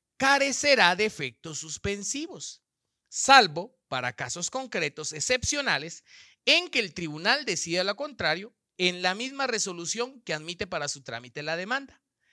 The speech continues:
siempre que lo considere indispensable y que de no hacerlo se causen in-, daños irreparables a las partes.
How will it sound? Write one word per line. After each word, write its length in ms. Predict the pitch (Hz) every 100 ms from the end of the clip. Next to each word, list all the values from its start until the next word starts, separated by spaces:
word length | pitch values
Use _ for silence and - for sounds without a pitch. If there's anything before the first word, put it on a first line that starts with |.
| _ _
siempre 560 | - - 269 277 233 240
que 120 | 185
lo 100 | 180
considere 460 | 170 160 180 202 214
indispensable 800 | 226 233 294 247 190 143 180 - _ _ _
y 140 | 156
que 160 | - 160
de 80 | 156
no 140 | 208
hacerlo 520 | 247 - 170 147 170 _ _
se 280 | - - 170
causen 420 | 220 220 220 214
in-, 120 | 190 165
daños 380 | 190 202 196 -
irreparables 680 | 143 139 135 139 139 143 131
a 60 |
las 200 | 110 104
partes. 540 | - 107 - _ -